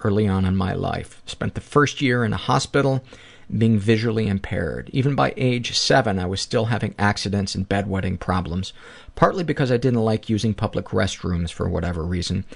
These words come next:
Anyway, this led my mom to put me back into diapers. This had a profound effect on me, the opposite of the desired intent. I don't think the diapers lasted that long, but by the end,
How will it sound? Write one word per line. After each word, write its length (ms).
Anyway, 340
this 260
led 340
my 160
mom 480
to 80
put 200
me 100
back 400
into 180
diapers. 640
This 160
had 160
a 40
profound 560
effect 380
on 200
me, 180
the 160
opposite 580
of 120
the 80
desired 500
intent. 500
I 60
don't 160
think 200
the 80
diapers 440
lasted 380
that 220
long, 320
but 120
by 160
the 200
end, 460